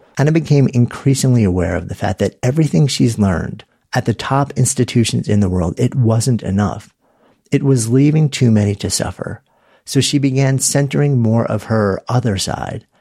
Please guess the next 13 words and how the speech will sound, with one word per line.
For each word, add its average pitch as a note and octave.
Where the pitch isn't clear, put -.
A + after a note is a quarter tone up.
spending C#3+
years A#2+
traveling A#2
the G#2
world F2
to A2
ashrams, A2+
temples, -
spiritual C3+
centers, -
seeking C#3
spiritual G#2
wisdom F2+